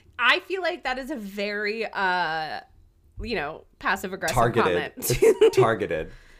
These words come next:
Speaker 1: 'Cause the Disney pretzels are by, or the Mickey pretzels are by J and J Snack Foods,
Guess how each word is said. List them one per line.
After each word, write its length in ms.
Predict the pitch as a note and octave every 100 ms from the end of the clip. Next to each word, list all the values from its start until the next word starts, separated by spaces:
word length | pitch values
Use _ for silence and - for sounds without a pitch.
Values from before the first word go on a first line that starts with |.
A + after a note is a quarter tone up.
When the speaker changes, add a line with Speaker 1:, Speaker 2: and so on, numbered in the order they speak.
| _
Speaker 1:
'Cause 200 | - C#4
the 120 | C4+ C#4
Disney 360 | C#4 D4 E4+
pretzels 440 | E4+ - A3 A#3 A3+
are 160 | - F#3+
by, 400 | F#3 E3+ E3+ -
or 140 | F#3 F3+
the 100 | A3
Mickey 220 | G#3 A#3
pretzels 360 | G3+ F#3 F3
are 140 | E3+ F3
by 160 | E3+
J 300 | F3+ - F3+
and 100 | F3
J 200 | G3 D3 D3
Snack 360 | - D#3+ B2+
Foods, 540 | - B2 F#2 G3+ -